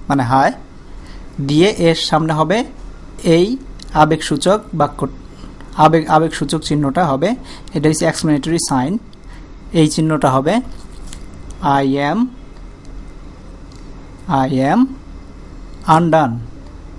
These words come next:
ইউএন ডিও, ডিওএনই, আনডান, "Alas, I am undone", হায় আমার কপাল পোড়া, এখানে হবে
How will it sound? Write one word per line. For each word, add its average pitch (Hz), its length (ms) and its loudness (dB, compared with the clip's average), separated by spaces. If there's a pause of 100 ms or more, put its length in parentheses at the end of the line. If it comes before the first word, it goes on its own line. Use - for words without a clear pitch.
(880)
ইউএন 160 460 2
ডিও, 156 580 0 (600)
ডিওএনই, 147 1080 -2
আনডান, 139 400 0 (100)
"Alas, 151 340 4
I 147 100 2
am 143 80 0
undone", 135 340 0 (500)
হায় 156 260 8
আমার 156 260 4 (340)
কপাল 147 320 4
পোড়া, 120 240 -2
এখানে 151 320 -2
হবে 170 180 -2